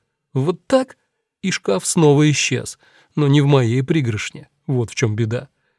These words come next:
Я глазам своим не поверил. Не ожидал, что она вот так сходу сумеет провернуть этот трюк. Я сам гораздо дольше ему учился.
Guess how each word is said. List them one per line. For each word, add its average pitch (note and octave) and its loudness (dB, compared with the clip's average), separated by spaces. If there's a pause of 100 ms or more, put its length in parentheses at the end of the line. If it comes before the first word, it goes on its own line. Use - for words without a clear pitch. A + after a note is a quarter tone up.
(160)
Я G2+ -4
глазам C3+ 0
своим G#2+ -4
не A2 -2
поверил. A#2+ -2 (400)
Не A2+ 2
ожидал, C3+ 4
что A#2+ -2
она D#3+ 0
вот C#3 0
так F#3+ -4
сходу G3 -4
сумеет D#3+ -2
провернуть D3+ 2
этот D3+ -2
трюк. F3 -4 (460)
Я A2+ -2
сам E3 0
гораздо C#3 4
дольше C3 2
ему C#3+ 4
учился. - -8